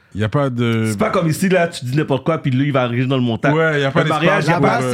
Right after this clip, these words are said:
Speaker 3: c'est que
Speaker 1: d'erreur.
Speaker 3: là, t'es comme, ok, on était rendu
Speaker 2: Oui,
Speaker 3: où ? Est-ce qu'on était
Speaker 2: c'est
Speaker 3: rendu
Speaker 2: ça.
Speaker 3: à l'affaire
Speaker 2: Puis là,
Speaker 3: de
Speaker 2: tu dis, ok, est-ce que j'ai le nom des mariés ? Fait que là, je faisais comme mon, mon travail, comme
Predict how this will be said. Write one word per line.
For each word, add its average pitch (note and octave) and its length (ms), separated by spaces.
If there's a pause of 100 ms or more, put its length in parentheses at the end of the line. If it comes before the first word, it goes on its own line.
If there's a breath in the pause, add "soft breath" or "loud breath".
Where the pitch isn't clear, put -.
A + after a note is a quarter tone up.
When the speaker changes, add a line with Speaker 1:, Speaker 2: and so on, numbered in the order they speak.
(120)
Speaker 3:
c'est A#2 80
que F3 140
Speaker 1:
d'erreur. A#2+ 500
Speaker 3:
là, F#3 160
t'es F3 140
comme, D3+ 160
ok, C3 180
on D#3 100
était C3+ 200
rendu A2+ 300
Speaker 2:
Oui, E3+ 340
Speaker 3:
où ? E3+ 100
Est-ce C#3 160
qu'on F#3 80
était D3 140
Speaker 2:
c'est E3+ 140
Speaker 3:
rendu C#3+ 160
Speaker 2:
ça. F3 120
Speaker 3:
à C#3 40
l'affaire C3 300
Speaker 2:
Puis F#3+ 80
là, G3 60
Speaker 3:
de C3 60
Speaker 2:
tu D3+ 60
dis, C#3+ 120
ok, E3 160
est-ce D#3 260
que E3+ 160
j'ai C#3+ 120
le C#3 140
nom D3 180
des C3+ 100
mariés ? B2 400 (180 loud breath)
Fait A#2+ 120
que C3 60
là, E3 40
je - 80
faisais C#3 220
comme B2+ 160
mon, A#2+ 260
mon A#2 180
travail, A2+ 460
comme G2+ 220